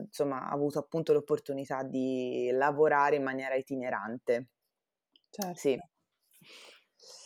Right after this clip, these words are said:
Speaker 2: Domanda da un milione di dollari.
Speaker 1: <clears throat>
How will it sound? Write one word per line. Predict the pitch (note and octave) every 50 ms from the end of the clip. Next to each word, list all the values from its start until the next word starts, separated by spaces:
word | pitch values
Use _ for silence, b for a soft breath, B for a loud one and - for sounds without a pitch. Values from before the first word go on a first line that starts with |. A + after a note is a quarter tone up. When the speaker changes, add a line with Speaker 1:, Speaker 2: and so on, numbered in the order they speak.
| b b b b b b b b b b b _ _ _ _
Speaker 2:
Domanda | - F#3 G3+ G#3+ A3+ A#3 A#3+ B3+ C4+ C#4 C#4+ C4+ C#4+ C#4 C4
da | G3+ F#3 F#3+
un | F#3+ G3
milione | G3 G3+ G3+ G3 G3 G3+ G#3+ G#3
di | E3+ C3+
dollari. | - - B2 A#2 A#2+ B2 C3 C#3 D3 D#3 D#3 D#3
Speaker 1:
<clears throat> | D#3 D#3+ A#3+ A3+ G3+ E3+ -